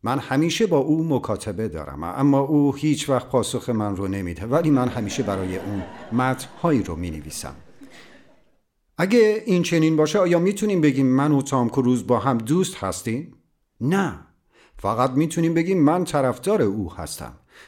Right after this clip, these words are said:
همین. اگر با خداوند سخن بگمم، باید بتونم از او پاسخی دریافت کنم.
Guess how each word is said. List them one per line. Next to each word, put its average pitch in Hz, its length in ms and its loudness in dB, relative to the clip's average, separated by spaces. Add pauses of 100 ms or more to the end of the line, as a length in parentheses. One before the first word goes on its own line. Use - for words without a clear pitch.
همین. 120 540 -4 (640)
اگر 160 280 4
با 139 160 4
خداوند 135 520 4
سخن 123 380 0
بگمم، 107 540 -2 (180)
باید 123 400 2
بتونم 139 420 2
از 110 220 -6
او 120 240 0
پاسخی 180 580 0
دریافت 85 500 -4
کنم. - 260 -14